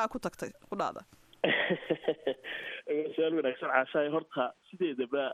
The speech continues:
Speaker 2: een, isha macallina waa ta la yidhaahdo, Morocco markaanad hore u iman.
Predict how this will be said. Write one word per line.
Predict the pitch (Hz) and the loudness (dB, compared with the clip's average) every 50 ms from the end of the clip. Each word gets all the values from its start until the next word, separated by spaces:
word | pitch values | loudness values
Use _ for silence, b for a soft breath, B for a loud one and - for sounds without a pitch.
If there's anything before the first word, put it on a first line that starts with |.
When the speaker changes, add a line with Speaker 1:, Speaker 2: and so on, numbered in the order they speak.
| - - | -2 -2
Speaker 2:
een, | 117 107 104 101 98 98 98 98 104 104 - - - - _ _ _ - B B B - | 0 0 0 -2 -4 -4 -6 -8 -10 -12 -12 -16 -20 -20 _ _ _ -20 B B B -4
isha | 160 151 - - 151 135 | -2 0 2 2 2 2
macallina | 135 123 - 143 143 139 135 | 2 2 2 2 2 2 2
waa | 139 135 120 | 2 2 2
ta | - - | 0 0
la | 113 113 | 0 0
yidhaahdo, | 113 113 113 107 113 117 127 131 131 131 131 127 - - | 0 0 0 0 -2 -2 0 0 0 0 0 0 -2 -2
Morocco | 123 117 117 113 110 - - 151 | -2 0 0 0 0 -2 -2 -4
markaanad | 156 147 - - 127 139 127 | -2 0 0 0 0 2 2
hore | 117 120 139 139 131 127 | 2 2 2 4 4 2
u | 113 | 2
iman. | 104 98 95 90 90 | 0 0 -2 -4 -6